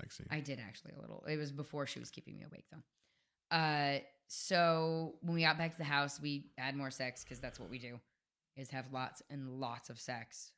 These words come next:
Speaker 2: When,
Speaker 1: It wasn't
Speaker 2: especially
Speaker 1: just a
Speaker 2: around that
Speaker 1: lot
Speaker 2: time.
Speaker 1: of sex. It was, like, two more hours.
Speaker 2: Yeah, it was a lot.
Speaker 1: I feel like we went to bed
Speaker 2: Uh,
Speaker 1: at four fucking o'clock in the morning.
Speaker 2: I don't even know.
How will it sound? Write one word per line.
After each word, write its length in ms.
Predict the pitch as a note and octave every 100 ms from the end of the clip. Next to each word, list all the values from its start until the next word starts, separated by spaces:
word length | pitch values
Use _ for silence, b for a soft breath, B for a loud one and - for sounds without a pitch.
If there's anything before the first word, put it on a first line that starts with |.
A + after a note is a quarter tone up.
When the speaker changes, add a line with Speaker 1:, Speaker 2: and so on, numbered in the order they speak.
| _ _ _ -
Speaker 2:
When, 280 | C3+ B2 -
Speaker 1:
It 60 |
wasn't 360 | G3 A#3+ E3+ D#3
Speaker 2:
especially 20 |
Speaker 1:
just 140 | D3+ C#3
a 20 |
Speaker 2:
around 100 | A2+
that 60 | A2+
Speaker 1:
lot 200 | C3 C3
Speaker 2:
time. 80 |
Speaker 1:
of 80 | G2
sex. 400 | - F#2 D2+ - -
It 40 |
was, 160 | D#3 E3+
like, 280 | D#3+ - -
two 420 | - G#3 G3 F3+
more 600 | C#3+ B2 D3+ D#3+ D3 - -
hours. 640 | C3+ C#3+ G2+ - - - D#3+
Speaker 2:
Yeah, 180 | B2+ F#2 -
it 100 | D3+
was 140 | C#3+
a 40 |
lot. 1600 | D3 C3+ C#3 C3+ C3 C3 C#3+ C#3 C#3+ C3+ C3 B2+ A#2 A#2 - - - -
Speaker 1:
I 100 | G3+
feel 220 | A3+ G#3+
like 220 | F3+ -
we 100 | F3
went 220 | F3 F3
to 40 | D#3
bed 280 | D3+ B2 C3
Speaker 2:
Uh, 40 |
Speaker 1:
at 120 | C#3+
four 400 | - - D#3+ D#3
fucking 400 | D#3 - C#3 D3+
o'clock 360 | D3+ - A#2 A2
in 60 | C3+
the 60 |
morning. 440 | E3 D4+ C#3 E2+ -
Speaker 2:
I 100 | D#3+
don't 120 | D#3+
even 140 | D3+ C#3+
know. 380 | C#3 C3+ C3